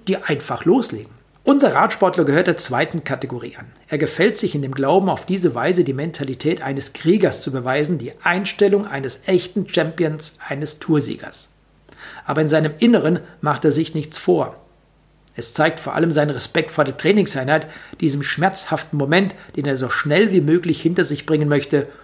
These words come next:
umso mehr, als diese kleine Wetterauffällung nicht ewig anhalten wird. Außerdem ist es gleich zehn Uhr, Zeit für die Sendung Die Wege der Philosophie auf France Culture. Denn auch das Radio spielt während seiner Trainingsausfahrt eine Rolle,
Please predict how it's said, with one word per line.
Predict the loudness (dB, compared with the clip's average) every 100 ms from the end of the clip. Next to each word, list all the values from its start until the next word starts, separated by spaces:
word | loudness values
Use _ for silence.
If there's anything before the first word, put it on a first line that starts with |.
| -12
umso | -2 0 0
mehr, | -2 0 0 0 -4 -20 _ _
als | -6 -4
diese | -6 -6
kleine | -8 -4 0 0 0
Wetterauffällung | -2 -4 -6 -6 -4 -4 -4
nicht | -10 -8
ewig | -6 -6 -8
anhalten | -12 -12 -14 -18
wird. | -20 -20 -20 _ _
Außerdem | 2 4 4 2
ist | 0 -4
es | -2
gleich | -2 -2
zehn | -2 -4 2
Uhr, | 2 2 -6
Zeit | -4 0 -2 -2
für | -4
die | -2
Sendung | -2 0 0 -2 -10 -8
Die | -2
Wege | 2 2 4
der | 2 0
Philosophie | 0 0 2 -2 0 -2 -2 -8 _ -12
auf | -12
France | -8 -4 -4 -2
Culture. | -4 -4 -8 -12 -18 _ _ -20 -14 0
Denn | 2
auch | 4
das | 4 2
Radio | 2 4 4
spielt | 2 2 4
während | 2 2 2
seiner | 0 -2
Trainingsausfahrt | -4 0 0 0 -4 -4 -4 -4 -2
eine | 0
Rolle, | 2 2 2 0